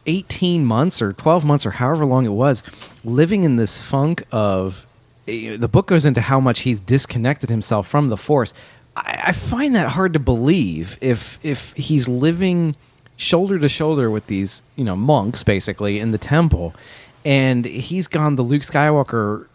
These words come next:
route of disconnection. I, I feel like somebody would have been like, "Hey, you don't seem like you're all there today. Let's talk about it."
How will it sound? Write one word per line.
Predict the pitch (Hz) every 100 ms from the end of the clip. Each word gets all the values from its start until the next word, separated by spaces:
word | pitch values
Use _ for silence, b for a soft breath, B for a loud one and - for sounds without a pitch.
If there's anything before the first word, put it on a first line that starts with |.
| -
route | 107 101 104
of | 110 98 101
disconnection. | 110 143 - 107 131 - - 82 76 B B B B -
I, | 107 - - - - -
I |
feel | - 277
like | 294 233
somebody | 220 208
would | 190
have | 180
been | 170
like, | 165 147
"Hey, | - 226 95 - B B B B B
you | 156 139 262
don't | 269 220
seem | - 190 185
like | 165 143
you're | 143 135
all | 135 127
there | 139 185
today. | 202 104 90 85 87 -
Let's | 120 120 147 -
talk | - 151 117
about | 87 73
it." | 67 -